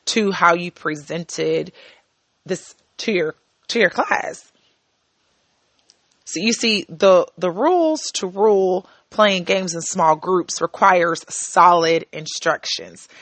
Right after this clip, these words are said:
Not just solid, but solid and thorough and repeated instructions. There are, you know, kind of two types of instructions that you'll roll with, with your students. It'll be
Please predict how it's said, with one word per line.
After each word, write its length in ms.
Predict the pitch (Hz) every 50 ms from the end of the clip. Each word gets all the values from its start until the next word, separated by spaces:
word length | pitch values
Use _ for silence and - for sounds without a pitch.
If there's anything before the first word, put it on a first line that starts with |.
| - - - - _
Not 340 | - 180 240 508 571 - -
just 440 | 170 190 226 220 202 - - - -
solid, 640 | 220 214 240 233 190 165 170 165 170 165 175 175 - _ _ _ _ _
but 220 | - 185 160 -
solid 840 | - - - - 240 233 226 214 226 220 214 220 220 220 220 220 208 - _ _
and 560 | - 143 170 190 202 208 220 226 220 220 - -
thorough 680 | 220 220 220 220 220 220 220 220 214 220 214 214 208 - _ -
and 520 | - 170 196 208 185 208 208 202 190 160
repeated 1040 | 165 196 202 196 _ _ - - - - 170 220 226 190 - - 58 50 - - - _ _ _ _ _ -
instructions. 920 | 165 165 147 - - - - 50 - - - - 50 - - - - - _ _ _ _ _ _ _ _ _ _ _ - - - - - -
There 220 | 226 247 233 -
are, 440 | - 254 277 285 277 269 269 294 285 -
you 140 | 240 285
know, 140 | 254 233 220
kind 220 | 214 - 240 214 190
of 60 | 185
two 140 | - 226 214
types 320 | - - 202 - - -
of 80 | 180 170
instructions 520 | 165 - - - 185 - - - 180 -
that 200 | - 165 170 -
you'll 140 | 165 156 151
roll 240 | 156 160 180 180 175
with, 180 | 185 185 -
with 200 | 175 170 - -
your 100 | 160 160
students. 640 | - - - - 185 185 185 185 185 180 185 - - -
It'll 200 | 185 185 170 165
be 240 | 170 165 156 151